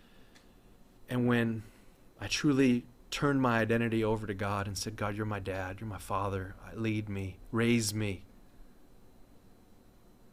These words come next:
father me. I can't do it by myself." <laughs> I tried, I failed.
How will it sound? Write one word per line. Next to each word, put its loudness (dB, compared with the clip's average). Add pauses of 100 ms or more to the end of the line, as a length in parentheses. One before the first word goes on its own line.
(460)
father 6
me. -4 (800)
I -10
can't 0
do 8
it 6
by 4
myself." 0 (1120)
<laughs> -8
I -8
tried, 8
I 6
failed. 0